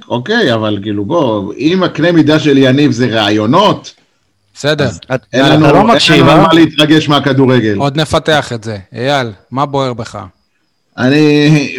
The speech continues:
Speaker 1: בימים, ביומיים האחרונים אני קצת, אה, בוער בי ל-, לח-, לתת תעודת עניות לתקשורת המקומית בבאר שבע,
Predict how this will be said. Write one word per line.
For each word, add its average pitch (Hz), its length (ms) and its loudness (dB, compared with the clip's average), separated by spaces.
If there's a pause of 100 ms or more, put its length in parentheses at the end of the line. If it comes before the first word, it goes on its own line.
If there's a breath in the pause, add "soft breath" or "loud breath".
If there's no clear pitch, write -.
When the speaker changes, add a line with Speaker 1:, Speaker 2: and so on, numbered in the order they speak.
Speaker 1:
בימים, 127 800 0
ביומיים 127 500 2
האחרונים 139 460 -2
אני 127 120 0
קצת, 127 380 -8
אה, 104 420 -4
בוער 110 580 -2
בי 127 400 0 (220)
ל-, 110 140 -10 (640)
לח-, - 180 -14
לתת 110 380 -8
תעודת 135 360 -2
עניות 127 300 -2
לתקשורת 123 600 -8
המקומית 110 480 -6
בבאר 104 340 -8
שבע, 113 480 -8